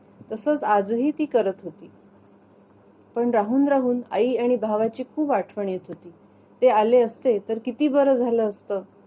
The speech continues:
असा विचार तिच्या मनात आला खरा आणि तेवढ्यात सासूबाईंनी हाक मारली. "अगं अर्चना, येतेस ना?" काय बाई, यांना मनातलं वाचता येतं की काय,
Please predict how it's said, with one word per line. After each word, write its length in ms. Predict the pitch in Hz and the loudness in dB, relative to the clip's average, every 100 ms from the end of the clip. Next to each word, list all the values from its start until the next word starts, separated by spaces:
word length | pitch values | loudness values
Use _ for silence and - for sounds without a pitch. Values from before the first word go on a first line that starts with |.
| _ _ _ _ _ _ _ _ _ - - 208 | _ _ _ _ _ _ _ _ _ -20 -12 -8
असा 240 | 214 285 | -2 0
विचार 360 | 277 247 254 240 | 0 2 0 0
तिच्या 300 | 233 247 233 | -2 -2 0
मनात 300 | 214 202 214 - | -2 -2 -4 -2
आला 240 | 196 220 233 | 0 -2 -2
खरा 280 | 277 254 214 - - | -2 -2 -2 -8 -12
आणि 120 | 208 | -10
तेवढ्यात 480 | 220 233 240 294 311 | 0 2 4 2 0
सासूबाईंनी 680 | 269 240 - 240 247 240 262 | -2 -2 0 4 4 4 -2
हाक 220 | 269 202 - | -4 -10 -10
मारली. 300 | 185 165 156 - _ _ _ - | -12 -12 -14 -20 _ _ _ -8
"अगं 220 | 220 262 | 0 4
अर्चना, 600 | 262 233 262 254 285 269 208 | 4 4 2 2 0 -2 -2
येतेस 440 | 214 220 254 254 285 | -2 2 0 0 0
ना?" 160 | 302 233 - _ _ _ _ _ _ _ _ - | 0 -2 -10 _ _ _ _ _ _ _ _ -2
काय 200 | 226 233 | 2 4
बाई, 240 | 240 294 | 4 2
यांना 340 | 285 262 262 254 | 2 4 2 2
मनातलं 500 | 226 226 226 247 233 | 0 0 -2 -2 0
वाचता 380 | 196 - - | 0 -2 2
येतं 280 | 254 269 294 | 2 2 -2
की 200 | 285 311 | -4 -4
काय, 220 | 311 226 | -2 -4